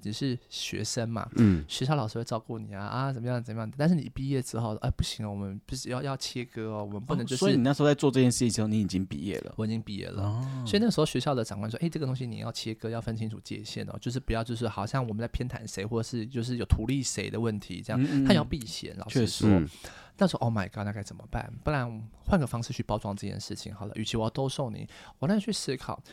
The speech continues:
Speaker 1: 学校有这个预算，预算会花在学校的校队身上，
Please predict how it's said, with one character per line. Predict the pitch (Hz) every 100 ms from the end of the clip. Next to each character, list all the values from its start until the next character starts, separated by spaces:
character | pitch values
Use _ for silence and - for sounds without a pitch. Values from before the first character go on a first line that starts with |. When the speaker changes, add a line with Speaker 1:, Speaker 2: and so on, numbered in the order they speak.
| -
Speaker 1:
学 | - -
校 | 131 196
有 | 151
这 | 90
个 | 120
预 | 123 110
算， | - 113 -
预 | 185
算 | 156 143
会 | 139
花 | 139
在 | 135
学 | 123 -
校 | -
的 | 120
校 | 120 123
队 | 117 104
身 | - 101
上， | -